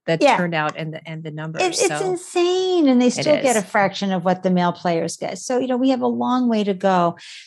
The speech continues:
Speaker 2: So for me and my role in the world as a champion of startup founders, as a four times founder myself,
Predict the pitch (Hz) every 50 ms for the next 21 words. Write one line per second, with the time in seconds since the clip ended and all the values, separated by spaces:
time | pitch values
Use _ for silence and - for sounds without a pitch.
0 | - - 254 - - 285 262 254 247 247 - - 269 247 240 240 254 285 302 302
1 | 285 247 214 208 214 247 294 339 359 311 247 226 208 185 180 185 180 175 180 175
2 | 170 170 175 170 170 165 185 180 156 - - - - - _ 156 156 - 190 202
3 | 190 - - - 262 254 247 254 247 220 202 190 185 - 214 202 202 202 202 190
4 | - 196 190 190 185 190 180 180 170 - 185 180 - - 220 226 226 - 220 208
5 | 196 185 185 - 196 190 185 190 190 180 175 170 185 175 175 - - 190 180 180
6 | 180 180 180